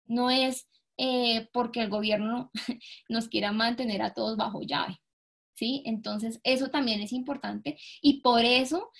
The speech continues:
el bañarnos, el arreglarnos, el vestirnos, pues es esencial porque eso nos va a motivar además a cumplir con las co-, actividades que queremos hacer. Si es sábado y yo no trabajo un sábado y quiero hacer ejercicio,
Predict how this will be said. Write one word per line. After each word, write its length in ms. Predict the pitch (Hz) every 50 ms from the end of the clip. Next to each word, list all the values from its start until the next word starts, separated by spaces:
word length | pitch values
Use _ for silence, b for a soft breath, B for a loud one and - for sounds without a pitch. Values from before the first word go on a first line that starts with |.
| B B B
el 400 | - - 240 240 240 233 220 185
bañarnos, 920 | 180 208 202 202 208 226 240 254 262 262 262 262 254 254 254 254 254 254 254
el 140 | 240 220 202
arreglarnos, 800 | 196 190 190 180 202 208 220 226 233 233 226 233 226 226 220
el 120 | 226 208 196
vestirnos, 500 | 180 196 - - 226 220 220 247 254 -
pues 180 | - 220 202 -
es 120 | 202 185
esencial 560 | 196 190 226 233 214 214 - 294 302 247 233
porque 220 | 233 208 - - 202
eso 80 | 220
nos 160 | 226 247 247
va 80 | 247 233
a 40 | 226
motivar 800 | 220 226 247 262 262 - 254 226 202 196 226 220 220 240 277 311
además 420 | 330 311 269 226 214 262 392 - b b b b b b b b b _ _ _ _ _ -
a 260 | 240 240 220 214 -
cumplir 420 | - 226 220 214 220 208 196 -
con 160 | - 220 220
las 120 | 220 240 233
co-, 120 | - - -
actividades 460 | - 214 208 - 226 208 196 202 -
que 80 | 202
queremos 400 | - - 208 202 190 190 190 -
hacer. 400 | 196 190 - 269 269 214 196 - _ B B B B B B B B
Si 320 | - - 277 277 277 269 269
es 300 | 262 254 254 254 - -
sábado 440 | - 294 294 302 302 311 311 320
y 100 | 320 294
yo 100 | 233 254
no 100 | 233 240
trabajo 360 | 233 262 262 269 262 262 240 269
un 100 | 262 254
sábado 520 | 254 285 269 262 262 269 269 269 277 277
y 140 | - 254 214
quiero 220 | - - 226 214 214
hacer 180 | 220 240 247
ejercicio, 680 | 254 247 247 220 196 190 269 277 285 269 - - -